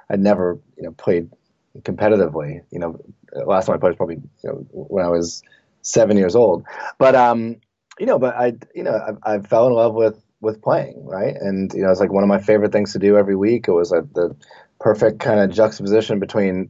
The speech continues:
my day job where I was running and managing a group of people and I was always the boss to, hey, now I'm on the field and I'm, I'm,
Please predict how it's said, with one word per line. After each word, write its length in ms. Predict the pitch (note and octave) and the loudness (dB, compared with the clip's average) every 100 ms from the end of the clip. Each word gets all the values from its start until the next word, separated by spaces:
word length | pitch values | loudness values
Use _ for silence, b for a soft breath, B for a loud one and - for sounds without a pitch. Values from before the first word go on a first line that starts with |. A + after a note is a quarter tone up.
| - | -6
my 160 | F#2+ F2+ | -2 2
day 200 | F#2+ G2+ | 4 4
job 360 | G#2 G#2 G2+ | 4 2 2
where 100 | F#2 | 2
I 60 | F2+ | 0
was 200 | F2 E2+ - _ | -2 -6 -16 _
running 400 | F2 F#2 F#2+ F#2+ | -4 -2 -2 -2
and 80 | F2+ | -2
managing 400 | F2+ F#2+ F2+ F#2 | -2 -2 -2 -4
a 80 | F2 | -2
group 160 | F#2+ | -4
of 80 | - | -2
people 400 | B2+ B2 A#2 A2 | 0 2 4 4
and 100 | F2+ | 2
I 100 | F#2 | 2
was 180 | F#2+ F2+ | 0 2
always 240 | F#2 F2+ | 0 -2
the 60 | F#2+ | -2
boss 400 | A#2 A#2+ A#2+ - | 2 2 2 0
to, 260 | G#2 F#2 E2+ B B B C#3+ | 0 0 -2 B B B 2
hey, 140 | B2+ | 4
now 180 | G#2+ B2 | 4 4
I'm 80 | C3+ | 2
on 80 | |
the 80 | B2 | 0
field 340 | - C#3 B2+ G#2+ | 2 4 4 2
and 80 | |
I'm, 160 | G#2 - - | -2 -8 -8
I'm, 220 | G#2 G2+ | -8 -8